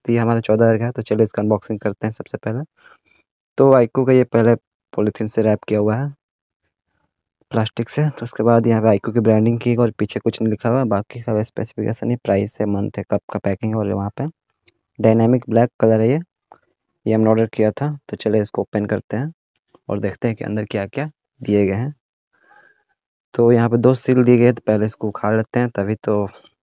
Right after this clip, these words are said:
ये ओपन होगा। देखिए यहाँ पे भी सील है, तो इसको भी कट कर लेते हैं।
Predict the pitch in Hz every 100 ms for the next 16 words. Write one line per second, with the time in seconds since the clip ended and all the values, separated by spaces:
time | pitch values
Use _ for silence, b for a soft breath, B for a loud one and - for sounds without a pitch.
0 | _ _ - 107 101 95 113 107 107 139
1 | - _ b b b b _ - 101 107
2 | 101 107 110 110 110 107 110 101 - 110
3 | 104 147 - _ _ - 92 - 92 98
4 | 95 - 98